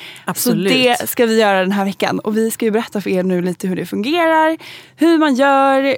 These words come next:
Speaker 2: vilka kristaller som är bra för det här. Och, eh, ja, ni ska helt, helt enkelt bli manifestationsproffs.
Speaker 1: Ja. <laughs> Så att se till att följa oss på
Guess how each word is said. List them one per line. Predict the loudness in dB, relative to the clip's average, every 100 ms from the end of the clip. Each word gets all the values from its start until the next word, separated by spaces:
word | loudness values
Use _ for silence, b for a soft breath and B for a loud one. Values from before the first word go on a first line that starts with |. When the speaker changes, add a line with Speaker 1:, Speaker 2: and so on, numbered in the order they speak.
| -4
Speaker 2:
vilka | -4 -2
kristaller | -4 -2 0 0 0
som | -2
är | 0
bra | 2 0
för | -2
det | 0
här. | 0 0 0 -2 -6 _
Och, | -8 -8 _ -8
eh, | -6 -6 -8 -14 _ _
ja, | 0 0 -2
ni | -2 0
ska | 0
helt, | -2 -2 -4
helt | 0 0 0
enkelt | -2 -2 -6 -6
bli | -2 0 -2 _ _ -4
manifestationsproffs. | -2 0 -2 -6 -6 -4 -6 -10 _ -4 -4 -4 -10 -12 -12
Speaker 1:
Ja. | -4 -2 -2 -6 -16 B -2
<laughs> | 0 -2 -4 -2
Så | -2
att | -4 -6
se | -6
till | -6 0 0 2
att | -2
följa | -2 -2 -2
oss |
på | -6